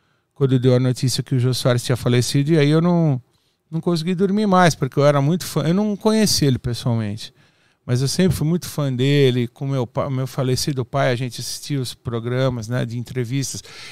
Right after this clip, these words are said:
de humor primeiro, porque ele era genial como humorista, como entrevistador, como tudo. É um dia muito triste, né, pra, pra nossa cultura, pra...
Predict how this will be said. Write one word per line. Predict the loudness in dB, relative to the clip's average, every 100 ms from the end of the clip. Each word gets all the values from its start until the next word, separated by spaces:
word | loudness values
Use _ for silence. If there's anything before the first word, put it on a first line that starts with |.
| -16 0
de | 4
humor | 6 8 10 8 6
primeiro, | 2 2 2 0
porque | -4
ele | -2 0
era | 0 -2
genial | -4 -4 -4 -4 -4
como | -6 -8
humorista, | -6 -4 -2 -2 -4 -8
como | -6 -8
entrevistador, | -6 -8 -8 -6 -6 -4 -4 -4
como | -4 -6
tudo. | -4 -6 -4
É | -8 -6
um | -8 -8
dia | -8 -6
muito | -6 -6 -10
triste, | -6 -2 -2 -2 -6
né, | -6 -6 _ _ _ _ _ _ _ _
pra, | -4 -2 -2
pra | -6 -6 -4
nossa | -2 -4
cultura, | -4 -4 -4 -4 -2 0 0 -2
pra... | -4 -6 -6 -6